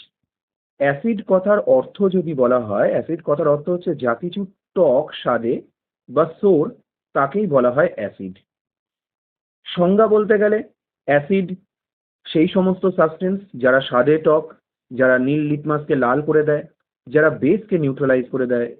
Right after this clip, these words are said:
এবং যাদের পিএইচ সাতের থেকে কম। এই যে এতগুলো পয়েন্ট অ্যাসিড সম্পর্কে লিখে রেখেছে,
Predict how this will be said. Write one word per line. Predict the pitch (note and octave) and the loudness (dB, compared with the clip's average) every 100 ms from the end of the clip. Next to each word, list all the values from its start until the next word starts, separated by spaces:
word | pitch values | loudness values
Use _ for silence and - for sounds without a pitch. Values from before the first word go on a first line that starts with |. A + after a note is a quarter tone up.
| _ | _
এবং | - C#3+ D3+ | -4 -2 0
যাদের | B2 A#2+ E3 - | 0 0 -2 -4
পিএইচ | B2+ C3 F#3+ - _ | -2 -2 -4 -10 _
সাতের | - A2+ G#2+ A#2+ - | -12 -10 -8 -8 -8
থেকে | G2+ E3 A#3 _ _ | -8 -6 -8 _ _
কম। | B2 G#2+ F#2+ _ _ _ _ _ _ _ | -4 -4 -4 _ _ _ _ _ _ _
এই | D3+ | -2
যে | E3 | 2
এতগুলো | G3+ C#3 G3+ A3 B3 | 2 2 0 2 0
পয়েন্ট | F#3 D#3+ F3+ | 2 0 2
অ্যাসিড | E3 - F3 | 0 0 -4
সম্পর্কে | - F3 F3 F3 F3+ | -4 -4 -4 -2 -2
লিখে | C3+ D3+ F#3 | -4 -2 -2
রেখেছে, | D3 A#2+ C#3 | -2 -4 -6